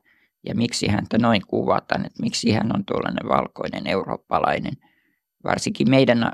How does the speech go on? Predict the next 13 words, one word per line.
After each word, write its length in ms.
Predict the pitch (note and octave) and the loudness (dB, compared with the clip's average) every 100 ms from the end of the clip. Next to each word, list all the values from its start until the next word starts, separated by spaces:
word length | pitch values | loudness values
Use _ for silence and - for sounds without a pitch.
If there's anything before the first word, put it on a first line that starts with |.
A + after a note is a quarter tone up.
| - | -4
aikoinamme 1000 | - C3 A#2+ - G#2 G#2+ A2 G#2+ G#2+ - _ _ _ _ _ _ _ _ - | 0 2 2 0 2 2 2 2 2 0 _ _ _ _ _ _ _ _ -10
viimeisten 540 | - - - - - - | -4 0 2 0 -2 -2
vuosikymmenien 800 | - - - - - G#2 G2+ - | -2 -2 -2 -2 0 0 -2 0
aikana 360 | - - - | -2 -2 -2
on 100 | - - | -2 2
tehty 300 | A2 - - | 2 0 -2
tällaisia 460 | - - - - | -2 0 0 0
vaihtoehtoisia 880 | - A1+ - - G#2+ - - - - | 2 0 -2 -4 -4 -4 -4 -2 0
Jeesuskuvia, 880 | - - - - - - - C2 C#2+ | 0 0 -2 -6 -8 -10 -6 -4 -4
miltä 280 | C#2 - | -4 -4
hän 180 | - - | -4 -2
todella 360 | - - D#2+ C2 | 0 2 0 0
näytti 440 | - - - - | -2 -4 -4 -10